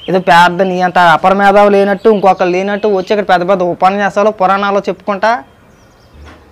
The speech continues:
మన రాష్ట్ర ప్రజలు ఉద్ధరించేసామని చెప్పేసి అని మాట్లాడుకుంటా, చేసింది లేదు, సచ్చింది లేదు, ఏం చేశారా మీరంటే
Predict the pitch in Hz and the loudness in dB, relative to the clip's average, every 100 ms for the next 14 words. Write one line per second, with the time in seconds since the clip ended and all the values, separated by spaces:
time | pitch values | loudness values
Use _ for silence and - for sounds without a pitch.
0 | - 175 165 170 208 208 202 196 170 202 | -4 0 2 2 0 2 2 0 0 0
1 | 202 202 202 202 196 196 214 202 180 180 | 0 0 0 -2 -4 -4 -4 -2 -2 0
2 | 202 196 202 220 254 269 _ 185 185 208 | -2 -2 -2 0 0 -2 _ -4 -2 -2
3 | 208 208 208 208 185 208 202 208 185 208 | 0 0 -2 -4 -4 -4 -2 0 0 0
4 | 208 202 208 208 202 196 202 240 | 0 -2 0 0 0 0 0 -2